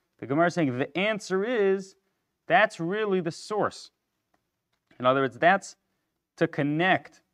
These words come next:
the prohibition of malacha to the prohibition of not eating and drinking. That's really the source. It's like imeino inyan. In other words, it's a connection to a different case to tell you that that's the negative prohibition the person has,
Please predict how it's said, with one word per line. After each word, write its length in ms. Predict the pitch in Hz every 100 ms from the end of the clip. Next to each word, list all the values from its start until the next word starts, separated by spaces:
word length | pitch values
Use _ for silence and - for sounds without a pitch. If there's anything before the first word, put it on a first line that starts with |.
| _ _ _
the 80 | 123
prohibition 560 | 117 131 127 160 170 165
of 80 | 151
malacha 640 | 127 139 143 165 - 90 - _ _ _ _ _ _
to 540 | - 180 180 143 104 85 _ _ _ _ _ -
the 560 | 113 123 117 107 101 - _ _ _ _
prohibition 680 | - 151 147 120 160 160 131
of 100 | 117
not 200 | 139 -
eating 300 | 165 160 151
and 80 | 165
drinking. 400 | 202 220 170 151
That's 340 | 151 196 208
really 300 | 165 185 175
the 100 | 156
source. 640 | 151 - - 220 143 185 -
It's 100 | -
like 120 | 147
imeino 480 | 143 156 156 156 147
inyan. 280 | 127 92 80 _ _ _ _
In 60 | 123
other 100 | 120
words, 120 | 117
it's 120 | 120
a 40 | -
connection 640 | 135 143 175 208 - 147
to 120 | 135
a 40 | 135
different 420 | 123 180 170 156
case 520 | 208 190 151 160 - _ _ _ _
to 100 | -
tell 200 | 123 170
you 100 | 180 143
that 100 | 139
that's 220 | 165 -
the 100 | 151
negative 460 | 151 160 156 156
prohibition 520 | - 147 147 170 147 131
the 60 |
person 320 | 127 147 143
has, 240 | 135 139